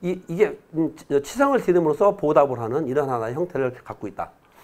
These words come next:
그러니까 마을 신앙의 구조는 크게 보면은 신령, 신이 있죠. 예, 마을 사람들이 있죠. 재관이 있습니다.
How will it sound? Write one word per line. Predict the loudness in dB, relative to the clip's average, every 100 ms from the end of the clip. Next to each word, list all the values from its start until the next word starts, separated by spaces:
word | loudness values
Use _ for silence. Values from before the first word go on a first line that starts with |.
| -20 -20 _ _ _ _ _ -6
그러니까 | 0 8
마을 | 8 8
신앙의 | 6 6
구조는 | 6 4 0
크게 | -2 2
보면은 | 4 4 4 2
신령, | -2 -4 0 0 -2
신이 | 0 2 2
있죠. | 2 0 -2 -8 -10
예, | -8 -8 -8 2
마을 | 6 6
사람들이 | 6 2 0
있죠. | -2 0 0 -2 _
재관이 | 0 2 0 -6
있습니다. | -10 -14 -16